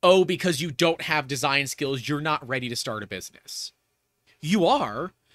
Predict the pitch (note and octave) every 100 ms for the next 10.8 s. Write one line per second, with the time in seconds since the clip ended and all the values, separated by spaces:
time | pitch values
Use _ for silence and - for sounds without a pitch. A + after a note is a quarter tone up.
0 | _ - A#3 B3 A#3+ A#3+ B3+ A#3 A3 -
1 | G3 F#3 G#3 A#3 - F3 E3+ F#3+ - D3+
2 | D#3 E3+ D#3 - - B3 B3+ F#3+ G#3 -
3 | _ _ G#3 G#3+ - D#3 B2+ C#3+ A#2+ C3
4 | A#2+ G2 - _ _ _ _ _ _ _
5 | _ _ _ _ - C4 C#4+ C#4 C#4 B3+
6 | - D#3 D#3 D3 - G#2+ F#2 - - _
7 | _ _ _ _ F#3+ G3 - B2 - E3
8 | C#3+ C3+ A2 F#2 - E3 - - - -
9 | D#3+ C#3 B2 G#2+ D#3 E3+ E3+ D#3 - D#3
10 | E3+ - B3 - D#3 C#3+ G3+ -